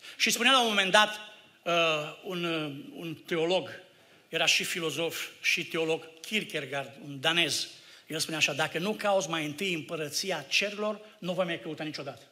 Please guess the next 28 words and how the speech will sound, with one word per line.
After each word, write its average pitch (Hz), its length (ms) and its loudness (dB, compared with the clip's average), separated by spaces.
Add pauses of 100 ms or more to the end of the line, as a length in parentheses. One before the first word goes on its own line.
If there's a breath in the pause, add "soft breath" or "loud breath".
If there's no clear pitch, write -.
(1300 soft breath)
Deci - 140 -6
noi 143 140 -2
trebuie 185 280 -2
să - 100 -12
căutăm 160 460 -4
neprihănirea 151 500 -6
lui 147 80 -6
Dumnezeu 139 300 -8
și 143 120 -6
împărăția 143 400 -12
cerurilor 147 320 -10
și - 120 -8
trebuie 175 140 -14
să 151 140 -14 (100)
creștem 180 680 -6
spiritual. 135 760 -6 (840 soft breath)
Doamne, 147 360 0
ajută-ne 135 380 -4
la 117 140 -10
aceasta. 117 440 -6 (520)
Este 139 260 -4
extrem 165 460 0
de 156 80 -2
important 139 640 -4 (580 soft breath)
să - 180 -4
creștem 143 520 -2
spiritual. 120 640 -8 (600 loud breath)
Și 143 440 2